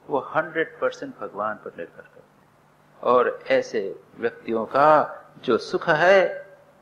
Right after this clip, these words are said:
वो अद्वितीय है। वो कहा, कहा, "निक-, निष्किंचन, मुझ में अनुरक्त मन, शांत महान," संसार के समस्त प्राणियों के प्रति प्रेम वाले और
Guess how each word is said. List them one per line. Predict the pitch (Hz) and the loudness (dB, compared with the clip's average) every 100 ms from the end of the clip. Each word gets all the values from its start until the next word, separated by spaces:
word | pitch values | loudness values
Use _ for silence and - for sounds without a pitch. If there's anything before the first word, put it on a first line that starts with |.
| - | -2
वो | 123 | 0
अद्वितीय | - 123 - - - - - | 2 0 -2 -14 -18 -20 -20
है। | _ _ _ - | _ _ _ -14
वो | 98 | -10
कहा, | 101 101 107 | -6 -4 -4
कहा, | 101 104 104 - | -4 -2 -2 -2
"निक-, | 117 - - _ - | -6 -8 -20 _ -8
निष्किंचन, | 110 127 - 156 151 - 160 165 131 - - _ - | -6 -6 -4 -6 -4 0 2 2 0 -8 -20 _ -10
मुझ | 120 131 127 | 0 0 0
में | 156 160 | 2 4
अनुरक्त | - 135 131 143 143 - | 4 4 4 4 4 2
मन, | 127 143 156 151 - | 2 2 2 0 -2
शांत | - 113 113 147 151 139 | -4 0 2 2 0 -2
महान," | 120 107 110 127 147 127 - - _ _ _ - | -2 0 0 2 2 0 -6 -20 _ _ _ -8
संसार | 120 - 135 131 | -6 0 0 0
के | 120 | -6
समस्त | - 127 160 - | -4 -4 -4 -4
प्राणियों | 139 117 117 127 135 120 | -2 -2 -2 -2 -2 -2
के | 113 | -6
प्रति | - 117 117 110 - | -6 -6 -8 -10 -2
प्रेम | 113 135 | 0 2
वाले | 127 123 113 101 - - _ _ _ - | 4 2 2 -2 -4 -20 _ _ _ 2
और | 135 143 131 - - | 8 10 10 6 -4